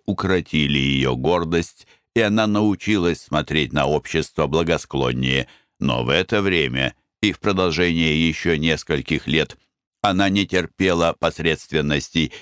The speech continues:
и не любила скрывать своего презрения. Леди Клара боялась ее как нельзя больше.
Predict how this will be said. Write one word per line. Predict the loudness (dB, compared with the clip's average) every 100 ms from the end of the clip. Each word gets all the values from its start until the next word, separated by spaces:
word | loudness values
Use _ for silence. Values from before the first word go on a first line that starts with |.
| -4
и | -2
не | 0 2
любила | 0 0 0 2 0
скрывать | 0 -2 0 0 -2
своего | -2 0 2 0
презрения. | 0 -2 0 0 0 0 0 0 -2 _ _ _ _ _ 0
Леди | 2 2 2 0
Клара | 0 0 2 2 0 0
боялась | 0 0 0 2 0 -2 -2
ее | 0 0
как | 0 -4 -2
нельзя | -2 -2 0 -2
больше. | 0 -2 -2 -4 -6